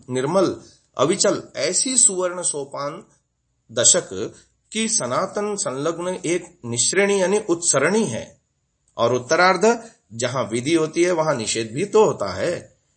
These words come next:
पूर्वार्ध में दर्शाए गए आत्मोन्नति, उन्नति के मार्ग पर कदम बढ़ाते समय अन्यों द्वारा बीच में आए हुए विघ्न, बाधाएं, अंतरायों का झुंड खड़ा कर दिया जाए, तब उसे पहचानना भी तो जरूरी हो जाता है।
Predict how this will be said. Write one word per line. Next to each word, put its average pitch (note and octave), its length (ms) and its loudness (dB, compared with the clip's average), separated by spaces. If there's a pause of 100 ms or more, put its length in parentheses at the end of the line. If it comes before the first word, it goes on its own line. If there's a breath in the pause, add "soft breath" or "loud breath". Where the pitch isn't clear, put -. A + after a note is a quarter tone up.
(140)
पूर्वार्ध D3 380 4
में D#3 180 -2
दर्शाए D3 400 2
गए C3+ 160 -2
आत्मोन्नति, C3+ 800 -4
उन्नति A#2+ 380 -8
के C3+ 180 -4
मार्ग A2+ 300 -2
पर G2+ 340 -10 (260 loud breath)
कदम C#3 260 0
बढ़ाते A#2 420 0
समय G#2 440 -4 (220 soft breath)
अन्यों D3 340 2
द्वारा B2 300 2
बीच D#3 360 -4
में F3 280 -4
आए C3+ 220 2
हुए D3 260 0
विघ्न, D#3 320 2 (280)
बाधाएं, C#3+ 500 0
अंतरायों D3+ 680 -2
का C#3 160 -2
झुंड D#3+ 360 -2
खड़ा D#3 240 -2
कर E3 160 -2
दिया B2 280 -2
जाए, G2+ 340 -2 (300 loud breath)
तब F#3+ 140 6
उसे D3+ 320 0
पहचानना D3 540 0
भी A3+ 100 0
तो A#3+ 120 -2
जरूरी F3 340 2
हो C#3 180 2
जाता G#2 380 -2
है। B2 440 -2